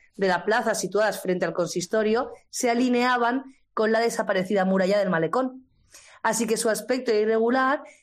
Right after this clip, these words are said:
y los edificios, la verdad es que eran de escaso interés. De hecho, si nos fijamos, no existen apenas dibujos, ni fotografías o postales de esa parte de la plaza. El único edificio de la manzana con algo de valor e interés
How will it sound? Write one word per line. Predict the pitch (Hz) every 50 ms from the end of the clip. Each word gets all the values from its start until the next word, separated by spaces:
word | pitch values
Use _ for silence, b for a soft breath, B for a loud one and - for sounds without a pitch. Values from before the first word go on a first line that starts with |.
| B _
y | - 233
los | 226 220 226
edificios, | 233 220 220 208 214 - 233 220 - 247 247 240
la | 240
verdad | 226 220 202 220
es | 208 -
que | 247
eran | 240 240 233
de | 214
escaso | 190 190 - 185 185 185 -
interés. | 208 190 190 165 160 196 214 196 - - - _
De | 180 190 185 190
hecho, | 190 190 - 233
si | 220 - 220
nos | 214 202 208 -
fijamos, | 208 202 - 196 208 226 247 233
no | 233 214
existen | 202 - 214 202 - 220 202
apenas | 190 190 190 202 196 185
dibujos, | 190 180 175 185 208 202 - 220 214
ni | 214 202 185
fotografías | 196 180 185 175 165 156 - - - 208 220 208 208
o | 202
postales | 190 196 190 190 - 196 202 233 254 254 254 B B B B B B -
de | - 180 185 185
esa | 196 190 - 208 196
parte | 190 202 190 190 190 180
de | 180
la | 170 156 -
plaza. | 233 285 302 - - - - - _ _ _ b b b b b b b b
El | - 233 233 240
único | 269 294 285 - 294
edificio | 277 262 240 - - 294 302 294 - 240
de | 208 190
la | 190 180
manzana | 175 175 175 170 - 240 254 247 214 -
con | - 180 175 180
algo | 214 240 240 233 247
de | 233 233 233
valor | 226 226 233 226
e | 226
interés | 220 220 190 214 220 240 233 240 262 240